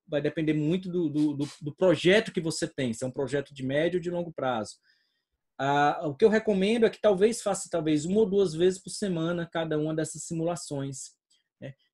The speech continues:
É, a, a hiper, ela é muito rápida, né? E, por exemplo, você pode fazer em meia hora, né? Em meia hora você faz uma, sei lá, resolver dez questões, talvez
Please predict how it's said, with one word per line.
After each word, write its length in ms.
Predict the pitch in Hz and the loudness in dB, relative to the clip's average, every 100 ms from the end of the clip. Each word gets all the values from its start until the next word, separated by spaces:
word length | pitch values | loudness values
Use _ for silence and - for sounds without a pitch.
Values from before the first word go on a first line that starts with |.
| _ _ _ - | _ _ _ 4
É, 120 | 175 | 4
a, 320 | - 190 - | 4 0 4
a 40 | 208 | 6
hiper, 320 | 240 - 214 | 6 6 4
ela 160 | 196 202 | 6 4
é 40 | |
muito 180 | 214 214 | 2 -2
rápida, 560 | 202 190 190 131 117 - | 0 0 -2 -4 -6 -6
né? 240 | 139 151 | -6 -4
E, 120 | 131 | -6
por 160 | 127 139 | -6 -2
exemplo, 180 | 147 135 | -2 -4
você 140 | 143 | -6
pode 160 | 147 143 | -4 -2
fazer 180 | 147 | -2
em 40 | 165 | 0
meia 200 | 175 208 | 2 4
hora, 320 | 160 143 117 _ | 4 2 0 _
né? 140 | 123 | -10
Em 40 | 127 | -4
meia 160 | 151 | 0
hora 160 | 147 165 | 2 2
você 240 | 175 - | -2 -6
faz 220 | 170 156 | -4 -2
uma, 480 | 165 175 175 147 143 - | -2 -4 -4 -6 -10 -12
sei 140 | - | -6
lá, 200 | 131 113 | -4 -4
resolver 400 | 113 117 123 135 | -4 -6 -2 -2
dez 280 | 135 135 160 | 0 0 0
questões, 760 | 165 151 - 131 165 165 - - | -4 -8 -8 -6 -6 -8 -14 -14
talvez 280 | 131 147 | -10 -10